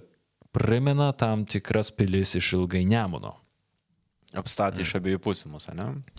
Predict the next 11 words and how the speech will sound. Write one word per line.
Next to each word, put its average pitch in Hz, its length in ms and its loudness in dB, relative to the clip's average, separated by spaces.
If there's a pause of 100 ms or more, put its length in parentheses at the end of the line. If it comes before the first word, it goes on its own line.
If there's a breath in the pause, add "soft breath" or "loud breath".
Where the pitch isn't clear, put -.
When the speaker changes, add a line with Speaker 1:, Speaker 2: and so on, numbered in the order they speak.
Speaker 1:
Jo. 90 360 -2 (120)
Vat - 280 -2
lietuvių 123 460 0
raidai 143 360 2
kartais 101 380 0
sėkmingi, 147 560 4
o 95 60 0
kartais - 440 -2
ne, 123 160 4
darėsi 107 480 0
vis 101 460 0